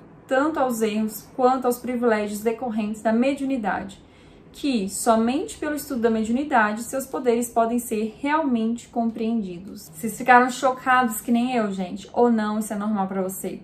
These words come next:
Porque eu fiquei chocada. Como assim, gente? Olha, olha o ano que ele nasceu, mil seiscentos e oitenta e oito. Mas me conta aqui, você já conhecia a vida de Swedenborg? Eu não conhecia,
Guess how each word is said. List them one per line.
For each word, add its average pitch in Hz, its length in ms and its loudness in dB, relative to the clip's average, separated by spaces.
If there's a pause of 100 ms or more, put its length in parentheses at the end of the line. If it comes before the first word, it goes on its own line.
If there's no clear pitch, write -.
Porque - 160 -10
eu 185 220 -2
fiquei 254 340 -12
chocada. 370 680 -6
Como 262 220 -4
assim, 349 260 -6
gente? 226 640 -4 (640)
Olha, 277 360 2
olha 269 200 4
o 311 120 0
ano 277 260 2
que 311 80 -6
ele 302 140 -4
nasceu, 302 400 -2
mil 269 240 0
seiscentos 285 380 -4
e 294 40 -4
oitenta 277 240 -2
e 311 40 -4
oito. 302 500 -4 (280)
Mas 311 200 2
me 320 80 0
conta 349 260 2
aqui, 262 160 -2
você 247 220 -4
já 262 120 -4
conhecia 294 540 0
a 240 40 8
vida 220 220 0
de 202 140 -4
Swedenborg? 202 800 2 (120)
Eu 285 300 6
não 294 140 2
conhecia, 240 680 -2